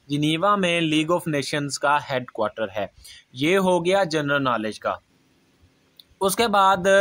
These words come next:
ये, ए, एक्टिव पैसिव का फे-, है, यानी change the voice, वॉइस चेंज करनी है। I will not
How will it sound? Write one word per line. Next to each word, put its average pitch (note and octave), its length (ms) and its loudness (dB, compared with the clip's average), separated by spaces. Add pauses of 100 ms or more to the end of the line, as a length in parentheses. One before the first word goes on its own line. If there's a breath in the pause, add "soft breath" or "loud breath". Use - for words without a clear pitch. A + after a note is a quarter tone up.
(260)
ये, G3 460 2 (120)
ए, F3 360 4 (140)
एक्टिव F#3 340 -2
पैसिव E3 440 0
का D#3+ 120 2
फे-, D3+ 520 2
है, D#3+ 320 0 (360 loud breath)
यानी E3+ 220 0
change F3+ 420 0
the F3+ 160 0
voice, E3 260 2 (140)
वॉइस E3 240 0
चेंज D#3+ 260 -2
करनी D3+ 260 -2
है। F#3 200 0 (100)
I F3 120 2
will F#3+ 380 2 (400 soft breath)
not G3+ 220 4